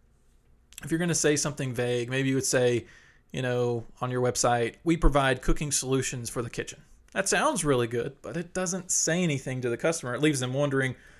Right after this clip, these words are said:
"What does a solution mean? Are solutions products or services, or are solutions both of those things?" And if solutions are, let's say, products,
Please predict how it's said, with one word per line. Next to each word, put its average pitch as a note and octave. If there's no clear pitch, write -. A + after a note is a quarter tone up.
"What C3
does C3+
a D3
solution E3
mean? -
Are B2+
solutions C#3+
products C3
or C3+
services, B2+
or A#2
are A#2
solutions A#2
both B2+
of -
those -
things?" -
And C3
if C3
solutions C#3+
are, A2+
let's -
say, A2+
products, D#3